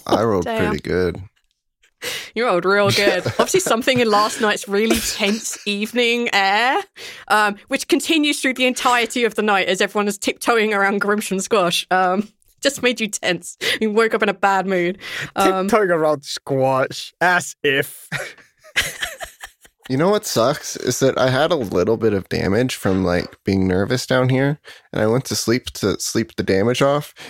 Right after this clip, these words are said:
Speaker 1: It didn't get better <laughs> because I had an acid attack, and I woke up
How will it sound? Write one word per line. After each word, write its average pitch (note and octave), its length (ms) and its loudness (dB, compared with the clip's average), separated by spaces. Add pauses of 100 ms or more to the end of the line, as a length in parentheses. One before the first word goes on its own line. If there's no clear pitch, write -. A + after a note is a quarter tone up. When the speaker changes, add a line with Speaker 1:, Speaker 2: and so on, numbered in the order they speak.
Speaker 1:
It B2+ 180 0
didn't B2 280 2
get E3 260 0
better B2 380 2
<laughs> - 0 -
because - 640 0
I - 60 4
had D3+ 140 2
an A#2 120 -2
acid A#2+ 320 0
attack, D#3 400 0 (520)
and C#3 240 4
I C#3 120 4
woke C3 300 2
up A#2 160 2